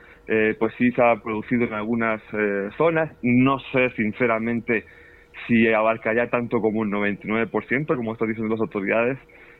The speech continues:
este, pero sí ha habido un restablecimiento también de la señal de telefonía, que es algo importante porque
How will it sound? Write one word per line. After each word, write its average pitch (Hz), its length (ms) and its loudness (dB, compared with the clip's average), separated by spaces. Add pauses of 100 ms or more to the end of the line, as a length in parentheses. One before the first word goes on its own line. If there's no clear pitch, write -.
(100)
este, 110 360 -4
pero 104 340 -2
sí 123 100 0
ha 113 60 2
habido 113 220 -2
un 113 80 -2
restablecimiento 117 760 -2
también 110 260 0
de 107 40 0
la 104 100 0
señal 107 260 -6
de 101 80 -6
telefonía, 110 640 -2
que 117 80 -2
es 110 80 -8
algo 110 160 0
importante 110 460 -2
porque 104 280 0